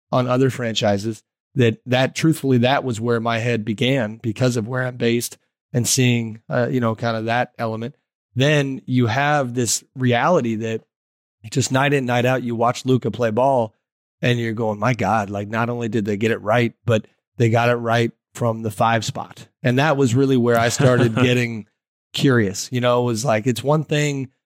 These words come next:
Speaker 1: we're not gonna write long form stories every single year on the team that drafts player X at player, or at, you know, the third spot, the second spot.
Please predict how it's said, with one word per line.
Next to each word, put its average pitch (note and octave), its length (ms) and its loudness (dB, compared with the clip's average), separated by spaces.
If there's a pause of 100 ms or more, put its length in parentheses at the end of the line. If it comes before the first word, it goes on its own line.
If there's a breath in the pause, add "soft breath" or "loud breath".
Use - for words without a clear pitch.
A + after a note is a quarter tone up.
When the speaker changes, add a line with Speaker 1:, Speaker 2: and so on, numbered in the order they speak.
(140)
Speaker 1:
we're B2+ 120 2
not D3+ 140 2
gonna C#3+ 140 2
write C3+ 280 2 (420)
long B2+ 240 2
form B2+ 260 -2
stories B2+ 380 2
every B2 160 0
single B2 260 -4
year A#2+ 480 4 (320)
on B2 220 2
the A#2 80 -2
team B2 260 -2
that A#2 100 -6
drafts A#2+ 340 0
player A#2 280 2
X A#2+ 360 0
at A#2+ 220 2 (340)
player, A#2 500 2
or A#2 260 2
at, A2 220 2
you B2+ 120 -2
know, A2 280 -2
the B2 140 -2
third A#2 260 0
spot, A2 280 0
the A#2 60 -6
second A#2 280 -2
spot. A2 280 -2